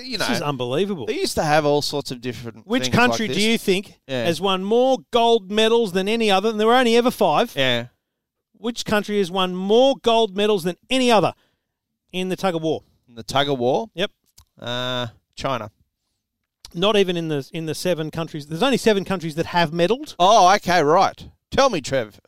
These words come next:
Speaker 2: Great Britain.
Speaker 1: Great
Speaker 2: Two
Speaker 1: Britain.
Speaker 2: gold, two silver, two bronze. Great Britain
Speaker 1: Mm.
Speaker 2: are a nation of tuggers.
Speaker 1: They're a bunch of wankers and tuggers. And, uh, look, I think they should bring that back, to be honest. There are some obscure events, uh, creeping into the Olympics of late. I think B M X,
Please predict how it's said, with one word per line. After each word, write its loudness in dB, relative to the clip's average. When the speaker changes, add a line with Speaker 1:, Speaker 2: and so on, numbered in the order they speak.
Speaker 2:
Great 0
Britain. -8
Speaker 1:
Great 4
Speaker 2:
Two 2
Speaker 1:
Britain. 4
Speaker 2:
gold, 2
two -2
silver, -2
two -6
bronze. -4
Great 4
Britain 0
Speaker 1:
Mm. -20
Speaker 2:
are 4
a 0
nation 2
of 4
tuggers. 4
Speaker 1:
They're 6
a 0
bunch 2
of 0
wankers -4
and -6
tuggers. -10
And, -10
uh, -2
look, -6
I 2
think -4
they 0
should -4
bring -4
that -8
back, -6
to -12
be -12
honest. -10
There 4
are 6
some -4
obscure 0
events, -6
uh, -2
creeping -4
into -8
the -4
Olympics -8
of -14
late. 0
I -4
think -10
B -4
M -8
X, -4